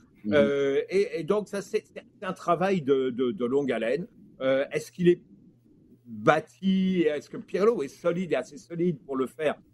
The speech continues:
Speaker 2: Ça, je pense qu'on va voir, on ne peut pas vraiment présager de ça. Mais, euh, il est certain que c'est clairement l'élimination qui a eu lieu cette semaine face à, face à, à Porto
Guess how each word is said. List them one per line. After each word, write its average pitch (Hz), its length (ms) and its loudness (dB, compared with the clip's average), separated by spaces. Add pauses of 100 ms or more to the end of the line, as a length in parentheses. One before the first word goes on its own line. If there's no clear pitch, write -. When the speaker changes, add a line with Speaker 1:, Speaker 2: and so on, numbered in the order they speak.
(200)
Speaker 2:
Ça, 139 80 -10
je - 60 -18
pense - 180 -20
qu'on - 260 -6
va 101 140 -2
voir, 165 260 0
on 196 40 -2
ne 123 40 -2
peut 117 160 -12
pas 110 140 -4
vraiment 113 340 0
présager 110 420 -2
de 117 60 -10
ça. 214 220 0 (360)
Mais, 175 420 4
euh, 147 240 -4
il 151 140 -6
est 156 60 0
certain 196 480 -2
que 196 220 2
c'est 180 280 -8 (160)
clairement 147 420 0
l'élimination 135 680 -2
qui 139 140 -16
a - 20 -8
eu 117 140 0
lieu 117 160 0
cette 110 220 -10
semaine 120 340 0
face - 280 -14
à, 113 200 0 (520)
face 170 340 2
à, 151 680 -2
à 151 140 -8
Porto 180 640 -2